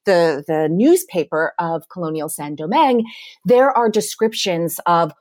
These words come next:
quote unquote runaway slaves from, um, Vathey's grandfather's plantation, talking about the whip marks and the scars on their bodies.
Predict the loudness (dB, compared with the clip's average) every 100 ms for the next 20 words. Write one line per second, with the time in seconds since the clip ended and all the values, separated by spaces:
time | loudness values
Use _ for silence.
0 | _ _ _ -2 0 0 0 -2 0 2
1 | 2 2 2 2 0 -2 -2 -2 -6 -12
2 | -20 _ -20 -4 2 4 2 0 -8 _
3 | _ 2 2 2 -2 -4 -2 -2 -2 -4
4 | -4 -6 -4 -4 -6 -4 -4 -2 -4 -6
5 | -10 -10 -8 -4 -2 -2 -4 -4 -6 -12
6 | _ -14 -4 -2 0 0 0 0 0 2
7 | 0 -2 _ -2 0 2 0 -2 -2 0
8 | 2 0 -8 -12 -14 _ -6 -6 -6 -6
9 | -2 2 2 0 -2 -2 -2 0 0 -2
10 | -8 -12